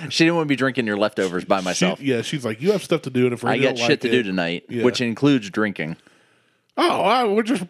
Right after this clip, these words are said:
Speaker 2: we're just
Speaker 1: So
Speaker 2: priming you
Speaker 1: this
Speaker 2: up
Speaker 1: is,
Speaker 2: then.
Speaker 1: this is
Speaker 2: Pre-game.
Speaker 1: just, this is pre-gaming
Speaker 2: Yeah, we're
Speaker 1: at this
Speaker 2: fine
Speaker 1: point.
Speaker 2: then.
Speaker 1: I gotta go put up with a bunch of hoity-toity assholes.
Speaker 2: Oh, you go get another <laughs> can.
Speaker 1: I
Speaker 2: If they're hoity-toity, you might as well go there
Speaker 1: But
Speaker 2: have it
Speaker 1: it's,
Speaker 2: feeling good.
Speaker 1: so we're, we're,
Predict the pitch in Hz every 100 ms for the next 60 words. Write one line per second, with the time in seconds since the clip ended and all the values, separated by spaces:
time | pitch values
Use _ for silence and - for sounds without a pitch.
0 | - 196 226 175 - 190 165 160 190 175
1 | 107 92 151 233 262 117 110 - 107 160
2 | 151 - 120 90 82 80 196 175 76 185
3 | 113 180 95 90 127 123 110 101 104 92
4 | 92 95 - 85 98 87 92 98 90 82
5 | 82 85 82 - _ _ _ - 107 98
6 | - _ _ - _ - - 170 226 220
7 | 196 208 175 - - - 180 - - -
8 | - - 139 - - - 127 208 165 185
9 | 131 185 156 139 151 147 131 143 151 120
10 | 135 151 151 139 113 107 104 131 139 131
11 | 131 117 - 120 107